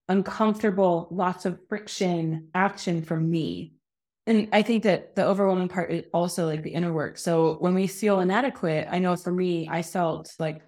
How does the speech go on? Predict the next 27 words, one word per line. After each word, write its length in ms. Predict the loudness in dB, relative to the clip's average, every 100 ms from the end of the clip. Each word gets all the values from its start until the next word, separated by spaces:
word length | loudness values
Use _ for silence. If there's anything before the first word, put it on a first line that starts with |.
| -8
"I'm 100 | -2
not 160 | 0 0
good 140 | 0
enough." 200 | 0 0 -2
Like, 120 | 0
I 100 | 2
really 360 | 2 2 2 0
just 200 | -2 -4
had 120 | -4
this 140 | -4
belief, 180 | -4 -2
like, 100 | -2
"I'm 120 | -2
not 160 | -2 -2
good 160 | -2
enough 360 | 0 -2 -4 -6
to 100 | -4
do 600 | -2 2 2 2 0 -4 -4
more 200 | 2 4
than 140 | 4 2
I'm 140 | -2
doing. 280 | 0 2 0
How 200 | 0 -2
do 80 | 0
I 80 | -2
become 560 | -4 -8 -4 -2 0
better?" 580 | 2 2 2 -2 -4